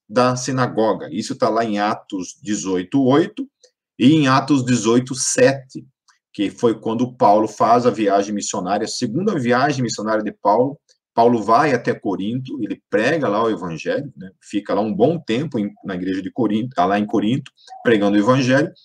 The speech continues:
e se convertem dois principais da sinagoga, ou seja, dois líderes da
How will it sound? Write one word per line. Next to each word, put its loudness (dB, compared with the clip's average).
e 4
se 0
convertem 2
dois 4
principais 0
da 0
sinagoga, -2
ou -10
seja, -8
dois -2
líderes -2
da 0